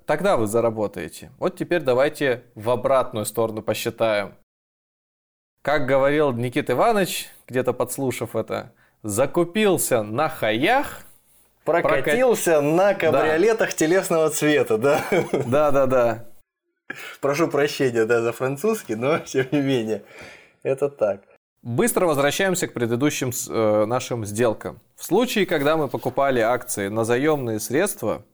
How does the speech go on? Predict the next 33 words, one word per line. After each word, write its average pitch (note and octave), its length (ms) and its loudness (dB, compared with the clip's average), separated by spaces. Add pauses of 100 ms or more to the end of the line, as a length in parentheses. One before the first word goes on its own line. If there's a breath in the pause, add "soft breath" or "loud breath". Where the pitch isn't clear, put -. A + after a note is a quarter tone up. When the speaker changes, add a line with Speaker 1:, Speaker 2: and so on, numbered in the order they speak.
(220)
Speaker 1:
первые A#2+ 360 0
сто A#2 180 -4
штук, - 420 -8
да G#3 160 -2
и A#2+ 120 2
здесь. A2 480 -2 (500)
Вот A2+ 160 -10
возьмём D#3 540 0 (760)
первый B2+ 260 2
сюжет. G#2 500 -2
Вот A2 180 -6
семьдесят G3 460 -2
рублей C#3 300 0
за A#2 220 2
акцию. F#2 460 -8 (180)
Купили D#3 320 0
тогда A#2 300 -2
тысячу B2 380 -6
штук. - 340 -6
И D3 80 -4
на F3 160 0
все F3 220 0
деньги, E3 720 -2
э, G#2+ 340 -8
возможные B2 640 -2
заёмные, A#2 460 0
да, D3 80 2
ещё C3 400 -2
на A#2+ 120 -2
семьдесят G#2+ 540 -4
тысяч, G2 380 -8 (240)
закупили D#3 500 -2
впрок. B2 480 -2